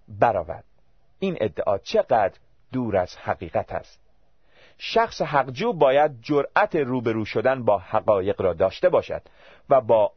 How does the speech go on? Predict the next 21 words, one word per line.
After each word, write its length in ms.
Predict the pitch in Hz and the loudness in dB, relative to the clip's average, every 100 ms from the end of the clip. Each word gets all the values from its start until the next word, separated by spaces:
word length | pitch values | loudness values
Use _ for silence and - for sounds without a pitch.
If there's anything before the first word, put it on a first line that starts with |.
| - | -8
انصاف 680 | 101 82 - - 190 247 - 117 | -8 -8 -6 0 0 -2 -4 -4
قضاوت 480 | 101 87 82 80 | 0 0 -2 -6
کند. 280 | - - - _ _ _ _ _ _ - - | -10 -14 -16 _ _ _ _ _ _ -20 0
آخرین 580 | 202 196 - 165 165 147 | 4 4 4 2 2 -4
جمله‌ای 460 | 123 135 113 139 220 | -2 -2 2 0 0
که 160 | 226 | 0
با 200 | 160 139 | 2 2
فریاد 680 | 120 123 113 110 117 113 113 | 2 0 0 4 4 4 2
از 240 | 113 107 90 | 0 -2 -2
دهان 420 | 101 120 117 107 | 0 2 0 0
مسیح 380 | 98 95 110 95 | -4 -4 -8 -10
خارج 460 | - 92 90 147 | -2 0 2 0
شد، 260 | - 95 82 _ _ _ _ - | -2 -6 -8 _ _ _ _ -4
طبق 520 | 202 247 - 127 120 | 0 0 -2 -4 -4
انجیل 420 | 123 104 92 101 87 | -6 -8 -8 -6 -6
یوحنا 680 | 82 85 90 82 117 151 160 _ _ - | -6 -8 -8 -2 0 0 -2 _ _ -6
عبارت 580 | 120 101 95 101 214 - 147 | 0 2 2 2 -2 -4 -6
بود 200 | 151 - | -6 -4
از 400 | 104 90 82 78 - _ _ _ _ | -2 0 -2 -6 -14 _ _ _ _
«تمام 460 | - 135 135 175 92 | -6 -2 2 0 -2
شد». 260 | - 80 | -10 -14